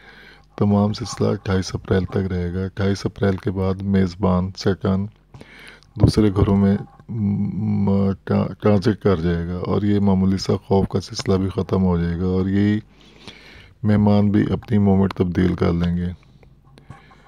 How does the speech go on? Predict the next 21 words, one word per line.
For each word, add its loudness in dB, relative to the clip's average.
आप 2
हमेशा 4
इस्तग़फ़ार 0
किया 0
करें। -6
अच्छी 0
और 2
मुफीद 0
मालूमात -2
के -2
लिए 2
मेरे 2
चैनल 0
को -4
सब्सक्राइब -2
कर 0
दें, 0
चैनल 0
अच्छा -6
लगे -2
तो -6